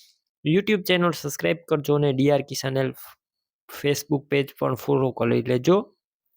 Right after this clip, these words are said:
પાવર ટ્રેક ચારસો ઓગણચાલીસ ટ્રેક્ટર છે, લાખાભાઈને વેચવાનું છે. ટ્રેક્ટર બે હજાર અને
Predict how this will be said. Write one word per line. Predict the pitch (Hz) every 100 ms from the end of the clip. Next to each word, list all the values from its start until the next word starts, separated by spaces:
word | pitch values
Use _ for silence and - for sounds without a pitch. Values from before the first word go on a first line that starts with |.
| _ _ _ _ _ _ - - - - _ -
પાવર | 196 202 190
ટ્રેક | 185 180 185 180 180
ચારસો | 165 170 185 175
ઓગણચાલીસ | 202 185 156 156 151
ટ્રેક્ટર | 165 156 - 139 -
છે, | 190 190 139 139
લાખાભાઈને | 143 143 143 139 139 127
વેચવાનું | 139 160 160 131 127 127
છે. | 196 240 _ _ _ -
ટ્રેક્ટર | 196 202 208 190
બે | 180 180
હજાર | 170 185 175
અને | 175